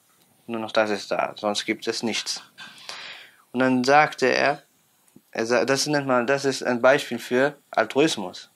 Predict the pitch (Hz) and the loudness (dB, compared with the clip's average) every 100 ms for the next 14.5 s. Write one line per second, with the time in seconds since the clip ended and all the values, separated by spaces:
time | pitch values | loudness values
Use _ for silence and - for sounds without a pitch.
0 | _ - - 107 117 123 107 - - - | _ -14 -6 -4 2 4 4 0 -14 -20
1 | - - _ _ _ _ _ _ _ _ | -20 -20 _ _ _ _ _ _ _ _
2 | _ - 120 147 165 - 165 170 - _ | _ -4 2 6 6 4 2 2 -2 _
3 | _ _ 131 147 147 143 139 131 120 98 | _ _ 2 4 4 6 6 8 6 4
4 | - - - - _ _ - - _ _ | -2 -10 -16 -20 _ _ -20 -20 _ _
5 | _ _ _ _ - 135 139 135 185 175 | _ _ _ _ -2 0 2 2 4 4
6 | 127 110 101 _ _ _ _ _ _ _ | 4 2 -2 _ _ _ _ _ _ _
7 | _ _ _ 120 117 147 156 127 127 127 | _ _ _ 4 8 8 6 0 -2 -2
8 | 120 120 143 180 185 - _ - _ _ | 0 2 2 0 -2 -12 _ -20 _ _
9 | _ 113 123 120 120 120 107 - - - | _ -4 -2 0 2 4 4 0 -10 -12
10 | - 113 113 117 117 117 117 135 131 127 | -8 -4 0 0 0 -2 2 2 0 -4
11 | 123 117 139 156 - - - _ 135 135 | -4 0 0 -2 -10 -20 -20 _ -2 0
12 | 143 160 135 127 127 - 127 120 110 - | 2 2 0 -2 -4 0 6 6 4 -2
13 | - - - - - - - 131 123 120 | -12 -14 -18 -20 -20 -8 0 0 0 -4
14 | - 123 139 - 185 | 2 4 4 2 -8